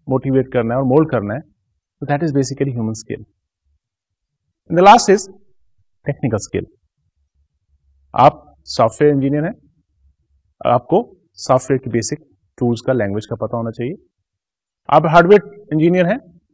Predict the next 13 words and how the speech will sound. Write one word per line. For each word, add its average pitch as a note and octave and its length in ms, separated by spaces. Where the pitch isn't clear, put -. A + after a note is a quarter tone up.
आपको E3+ 580
उस - 200
मशीन E3+ 280
के D#3 80
बारे A2+ 260
में C#3+ 140
बेसिक C3 280
टेक्निकोलॉजी, C3 580
टेक्निकोलॉजी B2+ 680
वाली B2 240
थिंग्स B2+ 300
जो A#2+ 200
हैं B2+ 120